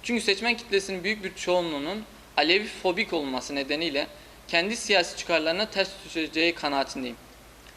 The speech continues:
Kaldı ki cemevi'ni cümbüş evi olarak tanımlayanların, Sivas katili Ahmet Turan Kılıç'ı serbest bırakanların yapacağı tek şeyin bir dönem fetö Cem Vakfı,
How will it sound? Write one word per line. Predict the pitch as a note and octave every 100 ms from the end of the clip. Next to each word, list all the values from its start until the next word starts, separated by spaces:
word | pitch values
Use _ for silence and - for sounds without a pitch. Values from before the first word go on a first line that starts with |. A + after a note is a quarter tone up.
| - -
Kaldı | F#3 G3 A#3
ki | A3
cemevi'ni | F#3 A3+ G#3+ G3 G#3
cümbüş | F#3+ G#3 G#3
evi | G3+
olarak | F3 D3+ C#3+ C#3
tanımlayanların, | D#3 D#3 D#3+ C#3+ C3 B2 A#2+ D#3+ G#3+ - - -
Sivas | - G3+ A3 G#3+
katili | G#3 G3 F#3+
Ahmet | F3+ F#3+ F#3+ -
Turan | F#3+ F#3
Kılıç'ı | F#3 F3 -
serbest | E3 D#3+ G#3+ F#3
bırakanların | D3+ D3 C3 B2 C3+ A3+ - - - -
yapacağı | D#3+ G#3+ G3 G#3+
tek | G#3+ B3
şeyin | - G3
bir | G3+
dönem | G3 F#3+ G3 F#3+ - -
fetö | F3 F3 - F3+
Cem | F3+ F3+ F3
Vakfı, | E3+ - D#3+